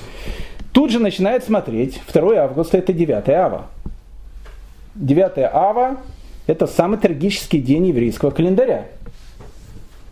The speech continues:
Девятого ава изгоняет евреев из Испании, и Колумб не хочет отплывать девятого ава, или второго августа, не знаю, это предположение пока,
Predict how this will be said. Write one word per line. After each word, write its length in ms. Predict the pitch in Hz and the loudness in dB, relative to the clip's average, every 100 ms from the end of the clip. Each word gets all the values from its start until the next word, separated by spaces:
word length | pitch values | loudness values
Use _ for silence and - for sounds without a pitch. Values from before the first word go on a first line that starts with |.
| - - | -20 -2
Девятого 520 | 131 190 220 180 175 | 2 4 4 2 2
ава 320 | 151 120 110 - - | 2 2 0 -6 -2
изгоняет 920 | - 139 151 180 175 147 123 - - | 0 2 2 4 4 4 2 -4 0
евреев 560 | 147 165 147 113 - 196 | 2 4 2 0 -2 0
из 160 | 175 - - | 0 -2 -4
Испании, 600 | 147 - 120 107 160 262 - - - - - - | -2 0 0 2 0 -2 -6 -16 -18 -18 -4 -2
и 60 | 139 | 2
Колумб 360 | 175 208 294 214 | 2 4 2 2
не 140 | 320 | 2
хочет 440 | 262 262 214 196 | 4 2 2 0
отплывать 420 | 196 196 202 202 180 | 0 2 2 2 2
девятого 420 | 190 196 196 202 196 | 2 2 2 4 4
ава, 240 | 202 226 - - - - | 2 -2 -8 -16 -12 0
или 180 | 147 | 0
второго 520 | 139 - 196 185 135 123 | 4 4 6 2 2 0
августа, 340 | 127 165 214 | 0 0 2
не 140 | 190 | 2
знаю, 360 | 120 110 101 143 - - | 2 0 2 0 -6 -4
это 140 | 139 | -2
предположение 640 | - 214 254 320 240 120 | 0 2 2 2 0 0
пока, 320 | 117 - - | 0 -2 -4